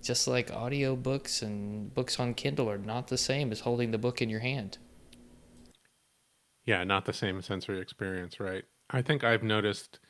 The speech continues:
Speaker 2: and, uh, maybe I've even read some apocryphal, um, other articles about this, is that, you know, you can have, uh, video, um, type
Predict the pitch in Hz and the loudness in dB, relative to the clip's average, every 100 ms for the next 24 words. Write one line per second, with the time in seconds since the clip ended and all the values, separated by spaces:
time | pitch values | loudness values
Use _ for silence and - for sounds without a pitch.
0 | - - - - 117 110 - 107 104 110 | -20 -20 -12 -2 0 0 0 0 4 4
1 | 107 101 95 101 95 95 98 98 92 - | 6 4 4 0 -2 -6 0 2 2 0
2 | 98 98 95 - 104 - 107 107 95 95 | -2 -4 -6 0 0 0 -4 -2 -2 -2
3 | - _ - - - 110 98 98 95 90 | -6 _ -20 -20 -8 -4 -2 -2 -6 -10
4 | _ - _ _ - 120 101 101 - 110 | _ -20 _ _ -4 0 2 0 4 4
5 | 113 107 95 95 92 - 98 - 101 92 | 4 2 -4 -4 -4 -2 -4 -2 -4 0
6 | 101 95 95 - _ 123 101 98 101 110 | 2 4 2 -4 _ -4 -2 -2 -2 -4
7 | 101 - 110 101 98 95 - - _ - | -6 2 4 6 6 2 -2 -16 _ -20
8 | - _ _ _ - - 104 92 90 110 | -20 _ _ _ -8 0 2 2 0 4
9 | 104 104 98 95 95 95 - _ _ _ | 6 6 6 6 4 0 -6 _ _ _
10 | - 101 92 90 90 95 - _ - 110 | -12 -6 -4 -4 -6 -10 -14 _ -4 -2
11 | 101 - | -2 -4